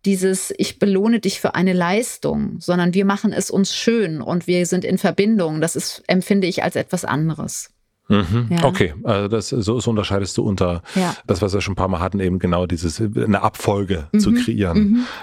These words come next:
Speaker 2: etwas zu machen, danach kommt etwas Schönes und darauf freu-, kann, kann man sich
Speaker 1: Ja.
Speaker 2: sozusagen freuen, aber es ist nicht eine Bedingung
Speaker 1: Ja,
Speaker 2: quasi.
Speaker 1: genau. Also das hat halt einfach auch nochmal damit was zu tun, dass wir bei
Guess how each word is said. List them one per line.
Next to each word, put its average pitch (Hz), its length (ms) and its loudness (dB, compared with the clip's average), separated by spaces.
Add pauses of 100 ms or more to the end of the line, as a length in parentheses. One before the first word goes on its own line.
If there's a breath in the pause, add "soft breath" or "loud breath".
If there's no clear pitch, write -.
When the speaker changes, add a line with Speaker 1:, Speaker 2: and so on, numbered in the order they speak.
(100)
Speaker 2:
etwas - 520 -2
zu - 180 2
machen, 95 320 2
danach 95 380 0
kommt 107 240 0
etwas 104 280 -2
Schönes 104 480 0
und 101 140 0
darauf 90 260 0
freu-, 98 360 -2
kann, 113 200 -4
kann 95 120 -2
man 95 120 0
sich 85 140 -2
Speaker 1:
Ja. 196 80 4
Speaker 2:
sozusagen 87 320 0
freuen, 95 340 -2
aber 85 140 -2
es 82 100 -4
ist 87 140 -4
nicht - 260 -4 (420 loud breath)
eine 95 120 2
Bedingung 87 680 0
Speaker 1:
Ja, 185 160 2
Speaker 2:
quasi. 76 300 -2
Speaker 1:
genau. 180 420 2 (420 loud breath)
Also 190 200 0
das - 160 -2
hat 220 200 -2
halt 214 300 -2
einfach 208 300 0
auch - 300 -4
nochmal 190 600 0 (100)
damit 214 640 -2
was 214 220 -2
zu - 160 -6
tun, 214 500 2
dass 190 400 -2
wir 185 440 0
bei 180 480 0